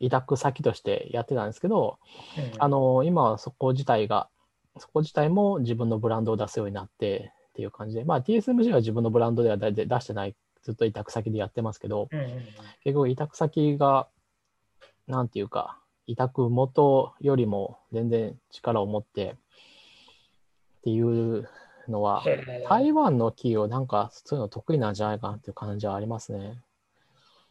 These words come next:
Speaker 1: まあ、なんていうか、そういうふうに触れる。<clears throat> なんか日本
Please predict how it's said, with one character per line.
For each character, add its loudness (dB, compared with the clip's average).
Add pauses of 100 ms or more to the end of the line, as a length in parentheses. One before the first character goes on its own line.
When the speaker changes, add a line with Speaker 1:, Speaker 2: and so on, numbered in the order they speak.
(140)
Speaker 1:
ま 2
あ、 6
な 6
ん 4
て 4
い 8
う 2
か、 -4
そ 6
う 10
い 8
う 4
ふ 6
う 8
に 2
触 2
れ 10
る。 4 (1300)
<clears throat> 2
な 4
ん 2
か 6
日 8
本 4